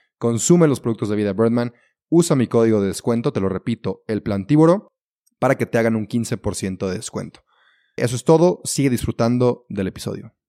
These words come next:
electrónicas como tu celular, de tu teléfono, de celular y teléfono es lo mismo, de tu iPad, de tu computadora,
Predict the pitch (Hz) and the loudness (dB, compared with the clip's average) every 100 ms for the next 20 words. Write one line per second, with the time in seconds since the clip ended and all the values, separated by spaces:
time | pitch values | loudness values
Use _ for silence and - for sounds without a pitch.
0 | _ 110 - 117 107 104 110 110 107 101 | _ -2 -2 -4 -6 -2 -2 0 -2 -4
1 | 104 101 - 101 107 123 113 - - - | -6 -8 -6 -4 0 0 0 -6 -12 -8
2 | 107 95 117 127 131 123 117 113 104 98 | -6 0 2 2 2 2 2 2 0 -2
3 | - - 95 92 87 92 95 87 90 85 | -6 -8 -4 -4 -4 -4 -2 0 0 -2
4 | 85 - 107 117 107 - _ - 127 127 | -4 -6 -2 0 -2 -4 _ -2 2 2
5 | 131 120 107 101 113 98 98 107 135 139 | 2 2 0 -2 -4 -4 -2 2 2 2
6 | 131 | 0